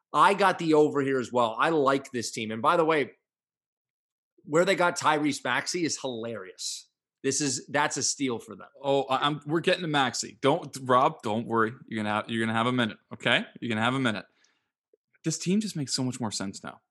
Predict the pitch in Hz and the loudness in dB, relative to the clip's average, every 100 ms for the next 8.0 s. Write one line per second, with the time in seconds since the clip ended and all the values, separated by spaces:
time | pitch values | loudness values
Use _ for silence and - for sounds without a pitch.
0 | _ - 110 101 92 85 - - 139 151 | _ -14 -12 -12 -16 -20 -16 -6 -2 -2
1 | 165 - 131 - _ _ _ _ 139 143 | -4 -8 -14 -16 _ _ _ _ -6 -4
2 | 131 135 131 131 120 123 123 _ _ _ | -2 -4 -2 -4 -2 -4 -6 _ _ _
3 | 135 - 131 160 131 147 175 - - _ | -6 -4 0 0 2 0 0 -2 -14 _
4 | _ _ 156 156 - - - 143 143 147 | _ _ -6 -4 -2 0 0 4 6 6
5 | 147 139 131 - _ _ _ _ _ _ | 6 4 0 -6 _ _ _ _ _ _
6 | _ _ _ _ _ - 233 220 220 233 | _ _ _ _ _ -2 0 0 0 -2
7 | 226 - 285 311 - - 98 95 143 | -2 -2 0 0 -2 -2 -2 0 -2